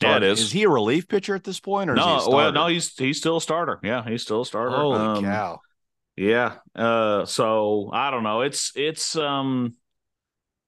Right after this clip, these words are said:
Speaker 1: we're gonna call it a building year. The Cardinals have not had very many building years, so that's why it's kinda hard to call it that. But they'll, they'll make some, if I, I hope anyway. I kinda thought they'd done it by now, but before next year,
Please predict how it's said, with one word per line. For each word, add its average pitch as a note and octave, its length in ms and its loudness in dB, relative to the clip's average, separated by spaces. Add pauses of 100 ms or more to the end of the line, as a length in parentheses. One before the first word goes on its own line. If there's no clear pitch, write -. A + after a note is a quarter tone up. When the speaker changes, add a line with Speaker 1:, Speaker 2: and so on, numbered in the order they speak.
(140)
Speaker 1:
we're C3+ 140 -2
gonna F3 140 -2
call F3 220 2
it D3 40 2
a C#3+ 40 0
building C#3 400 2
year. A2 200 0
The A2+ 80 -2
Cardinals E3 320 -4
have C3+ 100 -2
not C3+ 200 -4
had D#3 240 -4
very A#2+ 180 -2
many G#2 200 -2
building F#2+ 340 -2
years, F#2+ 320 -2
so G#2 140 -2
that's G#2 160 -6
why A2 160 -2
it's G2+ 100 -8
kinda G2 440 -2
hard G2 440 -2
to F#2+ 460 0
call A2 380 -2
it F#2 120 -8
that. E2+ 380 -6
But F#2 200 -2
they'll, D3 240 -2
they'll E3 200 -2
make F3 220 -2
some, A#2+ 480 0
if A2+ 160 -4
I, D#3+ 460 -4 (1000)
I G#2+ 120 -2
hope G#2 420 2
anyway. F#2 260 2
I F#2+ 80 0
kinda A#2 200 -2
thought G#2 180 -2
they'd F#2 160 -2
done G2 160 -2
it F2+ 60 -4
by F#2+ 140 0
now, G2 260 -2
but F#2 240 -2 (640)
before C#3 280 2
next B2+ 280 -2
year, A2 460 0